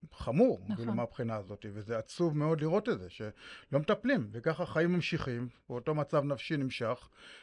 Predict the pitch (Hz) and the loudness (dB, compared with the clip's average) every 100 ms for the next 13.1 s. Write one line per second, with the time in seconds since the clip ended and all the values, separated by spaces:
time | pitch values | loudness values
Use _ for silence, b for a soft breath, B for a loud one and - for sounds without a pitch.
0 | - 135 127 - 131 131 196 208 - 131 | -12 -2 -2 2 2 4 4 4 -2 0
1 | 170 175 139 160 135 139 123 131 143 131 | 0 0 0 0 2 0 0 -2 -2 0
2 | 147 139 123 127 117 110 98 - - - | 2 2 4 2 0 -4 -6 -10 -16 -10
3 | 226 - 175 160 190 180 B B - 120 | -4 -2 -2 -6 -8 -10 B B -8 -4
4 | 120 117 117 117 117 117 113 113 123 - | -2 -2 -2 -2 -2 -2 -2 -2 -2 2
5 | 175 165 151 156 131 123 117 110 143 156 | 6 8 10 6 2 -2 -4 0 4 6
6 | 151 147 147 123 123 123 123 120 120 120 | 6 6 4 2 2 2 2 2 4 4
7 | 117 120 113 113 113 117 135 127 165 170 | 4 4 2 2 0 0 2 6 8 8
8 | 160 131 131 123 131 143 165 202 117 110 | 6 2 -4 -2 2 4 4 4 2 -2
9 | 110 - 202 214 202 196 185 - 202 185 | -4 -6 -6 -4 -4 -4 -4 -4 -2 -4
10 | - 202 190 185 151 143 104 113 110 110 | -4 -4 -2 -2 0 0 -2 -2 -2 -4
11 | - - 92 90 95 - _ _ _ 214 | -6 -8 -10 -12 -16 -20 _ _ _ -2
12 | 214 220 294 285 269 302 330 330 262 - | 0 2 6 6 6 6 6 4 2 4